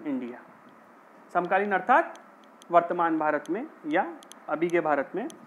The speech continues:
सामाजिक समस्याएं क्या क्या है, इससे संबंधित अध्ययन करना होगा। अच्छा, अब इसमें उसी प्रकार से तीन खंड होंगे और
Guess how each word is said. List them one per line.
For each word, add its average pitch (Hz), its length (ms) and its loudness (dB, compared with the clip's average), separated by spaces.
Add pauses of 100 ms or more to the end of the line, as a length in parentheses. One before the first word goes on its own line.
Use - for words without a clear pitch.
(260)
सामाजिक 147 340 -4
समस्याएं 147 460 -10
क्या 147 180 -8
क्या 127 200 -8
है, 123 160 -8
इससे 170 280 -6
संबंधित 156 580 -4 (200)
अध्ययन 214 300 -6 (140)
करना 143 280 -12 (240)
होगा। - 180 -18 (560)
अच्छा, 170 300 4 (560)
अब 247 160 4
इसमें 269 600 -4 (300)
उसी 220 240 0
प्रकार 214 380 2
से 226 120 -4
तीन 226 260 -4
खंड 220 240 -2
होंगे 190 340 0 (680)
और 208 360 6